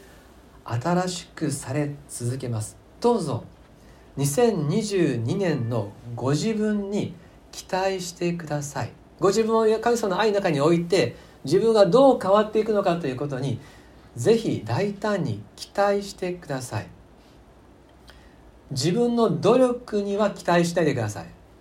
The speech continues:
大体それやるとね、失望するんですよね。えー、頑張るぞって頑張ってもですね、頑張れないなっていうね、三日坊主ぐらいで終わっちゃうこと多いですよね。でも、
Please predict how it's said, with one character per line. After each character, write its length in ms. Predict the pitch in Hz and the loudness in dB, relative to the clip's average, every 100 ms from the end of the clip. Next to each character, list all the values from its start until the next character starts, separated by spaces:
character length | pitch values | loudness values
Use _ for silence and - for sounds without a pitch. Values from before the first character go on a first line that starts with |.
| - - - - | -20 -20 -20 -4
大 180 | 165 208 | -2 2
体 200 | 214 185 | 0 0
そ 160 | 196 | 2
れ 60 | 196 | 4
や 100 | 190 | 4
る 40 | |
と 120 | 180 110 | 2 -4
ね、 80 | |
失 280 | - - 160 | -6 -8 -4
望 240 | 147 147 139 | 2 2 2
す 140 | 147 | -2
る 80 | 135 | -2
ん 20 | |
で 140 | 135 | -4
す 140 | 117 120 | -6 -8
よ 80 | 131 | -4
ね。 240 | 202 170 - - - - | -4 -4 -12 -18 -20 -8
え 260 | 120 123 117 | -4 -2 -2
ー、 40 | |
頑 100 | 113 | 0
張 80 | 117 | -2
る 80 | 107 | 0
ぞ 180 | 123 143 | -2 -4
っ 80 | |
て 120 | - 156 | -4 -2
頑 180 | 139 131 | 0 -2
張 120 | 131 | -2
っ 20 | 123 | -6
て 80 | |
も 80 | 113 | -6
で 60 | 104 | -8
す 80 | 110 | -8
ね、 100 | 110 | -6
頑 240 | 113 117 | -4 -2
張 80 | 123 | -2
れ 60 | 120 | -2
な 80 | |
い 40 | 113 | -2
な 120 | 160 | -4
っ 20 | |
て 240 | 170 - 110 | -8 -10 -8
い 60 | |
う 40 | 104 | -6
ね、 180 | 117 123 | -6 -6
三 160 | 120 | -8
日 180 | - 123 | -6 -6
坊 240 | 117 120 | -2 -4
主 80 | 117 | -4
ぐ 80 | 113 | -4
ら 100 | 107 | -6
い 60 | 104 | -6
で 60 | |
終 80 | 98 | -6
わ 60 | 110 | -8
っ 20 | |
ち 120 | - | -6
ゃ 40 | 110 | -8
う 40 | |
こ 40 | |
と 220 | 104 98 117 | -8 -8 -6
多 80 | |
い 20 | 120 | -6
で 100 | 101 | -6
す 140 | 92 | -8
よ 60 | 131 | -8
ね。 160 | - - - - - 170 | -8 -10 -20 -20 -16 -4
で 120 | 185 | 0
も、 240 | 196 233 | 2 0